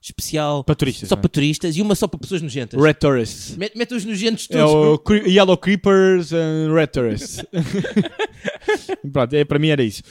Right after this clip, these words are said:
Speaker 1: Exato.
Speaker 2: Mas leva-nos a outro assunto, não é? Que também dá muito trigger, que é a falta de respeito no geral.
Speaker 1: Sim, falta de
Speaker 2: É,
Speaker 1: respeito no geral.
Speaker 2: porque, e lá está, é a malta que não respeita a outra.
Speaker 1: Sim.
Speaker 2: Não é? Não pede obrigado. Eh, não pede obrigado, não diz obrigado, não pede com licença,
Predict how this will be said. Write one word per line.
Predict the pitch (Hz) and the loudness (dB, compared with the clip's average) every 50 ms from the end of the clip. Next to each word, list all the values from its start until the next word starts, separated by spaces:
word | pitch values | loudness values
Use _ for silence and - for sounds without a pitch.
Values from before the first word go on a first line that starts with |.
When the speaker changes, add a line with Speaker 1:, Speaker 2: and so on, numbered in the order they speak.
| - - | -20 -20
Speaker 1:
Exato. | 139 113 117 110 - 196 | -18 -16 -14 -10 -2 2
Speaker 2:
Mas | 202 240 220 | 2 4 6
leva-nos | 262 269 262 269 254 | 4 4 4 2 0
a | 285 | 0
outro | 285 - 311 294 | -2 -2 -4 -6
assunto, | - - 247 240 - - | -6 -6 -6 -8 -6 -8
não | 135 | -8
é? | 123 | -8
Que | - | -6
também | - 120 123 131 | -6 -4 -4 -2
dá | 139 | -2
muito | 151 156 - | -4 -4 -6
trigger, | 170 165 160 156 135 | -6 -6 -4 -6 -6
que | - 123 | -6 -4
é | 113 113 | -4 -4
a | 107 | -4
falta | - - 143 135 - 139 | -2 -2 -2 -2 -2 -4
de | 127 | -8
respeito | - - - 131 127 - | -8 -8 -8 -8 -8 -8
no | 139 | -8
geral. | 131 139 120 101 87 - _ - | -8 -6 -8 -8 -10 -14 _ -12
Speaker 1:
Sim, | - - 190 143 107 104 | -8 -4 -4 -4 -4 -6
falta | - 110 104 101 | -10 -8 -6 -6
de | 95 | -6
Speaker 2:
É, | 92 | -6
Speaker 1:
respeito | 92 95 120 101 95 | -6 -6 -6 -4 -6
no | 110 | -6
geral. | 98 107 101 101 101 98 98 - _ _ _ | -6 -8 -8 -10 -10 -14 -18 -20 _ _ _
Speaker 2:
porque, | - 101 - - - 107 104 104 104 104 104 110 143 156 170 180 | -16 -16 -14 -10 -10 -8 -8 -8 -8 -8 -8 -10 -10 -10 -10 -8
e | 185 | -6
lá | 156 175 | -4 -4
está, | 185 - - 196 143 107 113 _ _ - | -4 -4 -6 -8 -8 -10 -14 _ _ -14
é | 117 | -10
a | 117 | -8
malta | 139 151 - 175 | -8 -8 -8 -10
que | - 180 | -8 -6
não | 196 202 | -6 -6
respeita | - - - - 226 - 226 | -6 -8 -8 -8 -8 -6 -4
a | 220 | -4
outra. | 220 233 214 - - 98 - _ _ _ _ _ _ | -4 -4 -6 -8 -10 -16 -16 _ _ _ _ _ _
Speaker 1:
Sim. | _ - 110 | _ -10 -8
Speaker 2:
Não | 110 | -6
é? | 120 | -4
Não | 135 143 | -4 -4
pede | 139 131 113 117 | -4 -6 -6 -6
obrigado. | 117 139 135 131 127 113 110 113 _ _ _ _ _ _ _ _ _ _ _ _ | -6 -6 -6 -8 -8 -12 -12 -16 _ _ _ _ _ _ _ _ _ _ _ _
Eh, | - 113 | -8 -6
não | 113 113 | -6 -2
pede | - 135 | -2 -2
obrigado, | 147 147 165 202 | -2 -2 -4 -4
não | 180 139 127 | -4 -6 -6
diz | 127 143 143 | -4 -2 -2
obrigado, | 139 131 135 135 139 135 127 123 120 | 0 0 -2 -2 -2 -4 -6 -6 -8
não | 117 | -8
pede | - 127 - - | -8 -8 -8 -6
com | 123 | -6
licença, | 117 113 98 131 127 120 117 - - 117 113 110 107 | -8 -8 -6 -6 -6 -6 -6 -8 -8 -10 -10 -10 -12